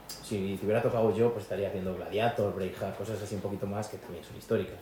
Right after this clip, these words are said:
¿vale? Y también es cine, ¿vale? Entonces, dentro de esas, eh, películas, ¿qué destacarías tú, eh, como, como, eh, eh, ciudadano del siglo veintiuno, con todos los efectos especiales que vemos actualmente en el cine,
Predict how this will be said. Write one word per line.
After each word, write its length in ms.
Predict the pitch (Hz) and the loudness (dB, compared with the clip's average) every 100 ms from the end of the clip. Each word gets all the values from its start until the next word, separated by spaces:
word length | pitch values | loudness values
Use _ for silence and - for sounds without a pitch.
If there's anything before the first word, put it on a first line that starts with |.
| - | -10
¿vale? 160 | 92 | -2
Y 100 | 110 | -2
también 260 | - - - | -2 -12 -14
es 120 | - | -8
cine, 160 | 113 104 - - - | -4 -4 -6 -18 -8
¿vale? 120 | 104 147 - - - - - - | -8 -8 -12 -18 -18 -18 -14 -6
Entonces, 460 | 107 120 135 - | 0 2 2 4
dentro 300 | 127 151 190 | 2 6 8
de 160 | 180 175 | 8 8
esas, 340 | 175 170 - - | 6 2 0 4
eh, 220 | 135 139 | 4 6
películas, 360 | 120 151 151 - | 4 4 2 4
¿qué 120 | 160 | 6
destacarías 600 | 165 165 151 135 110 107 | 8 6 4 4 4 2
tú, 180 | - 101 - - | 2 -2 -2 0
eh, 340 | 113 110 110 | 4 4 4
como, 520 | - 110 107 104 101 - | 2 4 6 6 4 2
como, 640 | 107 107 107 104 104 104 - | 0 2 4 6 4 2 4
eh, 400 | 110 104 107 101 110 | 6 8 8 6 4
eh, 260 | 107 107 | 4 4
ciudadano 440 | - 120 110 123 143 | 6 6 8 8 6
del 100 | 131 | 6
siglo 280 | 135 127 120 | 4 6 8
veintiuno, 600 | 117 113 120 160 170 - - - - - | 6 4 4 6 4 2 -6 -18 -14 2
con 140 | 104 | 6
todos 180 | 127 123 | 8 6
los 140 | 120 | 4
efectos 320 | 117 120 120 | 2 2 2
especiales 460 | 123 - 113 120 120 | 0 0 4 6 4
que 100 | 113 | 4
vemos 220 | 113 107 | 4 2
actualmente 520 | 113 - 107 104 98 | 0 0 2 0 0
en 60 | 107 | -2
el 80 | 95 | -2
cine, 400 | - 143 135 | 0 4 4